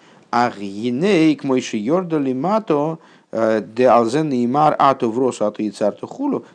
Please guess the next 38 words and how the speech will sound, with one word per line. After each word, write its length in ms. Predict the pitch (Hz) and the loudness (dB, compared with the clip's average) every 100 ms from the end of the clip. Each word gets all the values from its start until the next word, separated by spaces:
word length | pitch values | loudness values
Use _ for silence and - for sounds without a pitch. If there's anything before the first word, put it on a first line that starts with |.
| _ | _
Но 360 | 127 156 139 98 | -2 2 2 0
как 360 | - 131 117 | 0 -2 -2
душа 320 | 113 117 147 | -8 -4 -2
спустилась 640 | 127 - 127 - 151 127 120 | -2 -4 -8 -4 -4 -4 -6
вниз, 540 | 127 208 170 107 - _ _ _ _ _ _ _ _ _ _ _ _ _ _ _ - | -6 -4 -4 -8 -14 _ _ _ _ _ _ _ _ _ _ _ _ _ _ _ -4
о 100 | 117 | -2
чём 240 | - 104 | 0 -2
сказано, 420 | 85 113 95 90 82 | -2 -2 -2 -2 -8
собственно, 400 | 95 - 87 85 _ | -10 -10 -12 -12 _
ты 80 | 110 | -4
её 420 | 98 87 87 82 | -2 -2 -2 -4
в 200 | 82 95 | -6 -2
росо, 460 | 139 160 147 131 - _ _ _ - | -2 0 -4 -6 -10 _ _ _ -14
это 220 | - - | -10 -8
в 140 | 85 | -8
мир 160 | 92 80 | -8 -6
брия, 420 | 95 165 135 104 | -4 -2 -2 -4
ты 180 | - 120 | -6 -4
её 340 | 104 85 85 | 0 0 -2
и 20 | 82 | -4
царто, 580 | - 165 151 135 123 - _ _ _ - | -4 -4 -2 -4 -6 -8 _ _ _ -8
ты 100 | 107 | -6
её 360 | 90 87 85 | -4 -4 -4
с-, 200 | - - - | -6 -14 -14
э, 280 | 87 80 85 | -12 -10 -12
спустил 420 | - 90 95 92 | -12 -10 -6 -6
в 80 | 98 | -4
мир 180 | 98 | -4
Яцира, 520 | 95 135 - 202 151 - - - _ | -4 -6 -4 -2 -2 -6 -14 -20 _
одел 360 | 92 104 113 98 | -8 -2 0 2
её 140 | 90 | 0
в 40 | |
одеяние 440 | 90 107 110 101 92 | -2 -2 -2 -2 -4
мира 240 | 98 92 | -4 -6
того 400 | 87 76 90 160 | -6 -8 -6 -6
мира, 280 | 147 135 110 | -4 -2 -2
сего 280 | - 131 165 | -4 -6 -6
мира. 280 | 151 127 | -4 -4